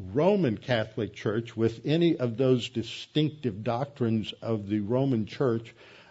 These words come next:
until you get past six hundred. So in the,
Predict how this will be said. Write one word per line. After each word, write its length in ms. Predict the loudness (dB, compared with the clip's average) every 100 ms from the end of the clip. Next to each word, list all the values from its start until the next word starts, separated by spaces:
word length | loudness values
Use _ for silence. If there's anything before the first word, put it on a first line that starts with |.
| _
until 380 | 2 4 4 4
you 180 | 4 2
get 380 | 4 2 0 -10 -20 _
past 500 | -8 -4 -2 -2 -6 -12
six 420 | -8 0 0 0 -8 0
hundred. 480 | 4 4 2 -6 -10 -20 -20 -20 -20 -12
So 360 | 0 6 6 6
in 520 | 4 6 6 4 -2 -12 -6
the, 340 | 0 0 -2